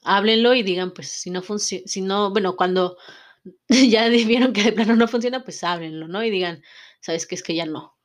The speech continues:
ya no jala este pedo". Pero yo creo que sí deberían intentarlo porque no pierden nada intentándolo. Y, pues, eso vinieron, la verdad, a la vida. No vinieron a ser exi-, o sea, si, si tú quieres ser exitoso, está muy bien, pero no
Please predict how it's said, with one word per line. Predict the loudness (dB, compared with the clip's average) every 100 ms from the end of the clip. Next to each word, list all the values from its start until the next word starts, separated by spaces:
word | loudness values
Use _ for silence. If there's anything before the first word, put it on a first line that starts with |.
| _
ya | -6
no | -6
jala | -4 -6 -8
este | -14 -10
pedo". | -10 -8 0
Pero | 2 0 -4 -20 -20 _ 2
yo | 2 4
creo | 2 2
que | 0
sí | 0 -2 2
deberían | 4 6 4 2
intentarlo | 0 0 0 0 -2
porque | -6 -8 -8 _ -2
no | -2 2
pierden | 2 2 2
nada | 2 2
intentándolo. | 0 -6 -2 -2 0 2 0 -4 _ _ _ _ _ _ _
Y, | -6 -4
pues, | 2 4
eso | 4 4
vinieron, | 4 4 2 2
la | 0
verdad, | 2 2 2
a | 2
la | 0
vida. | 0 -2 -6 -16 -2
No | 2 6
vinieron | 6 6 4 2
a | 0
ser | 2 0
exi-, | 0 -6 -8 _
o | -6
sea, | -2 -4 -6 _ _
si, | -4 -4
si | -4 -10 -2
tú | -2 2
quieres | 2 4
ser | 4 2
exitoso, | 0 -6 -4 0 2
está | 0 0 -4
muy | -4 -4
bien, | -2 -4 -6 _ _ _
pero | 2
no | 4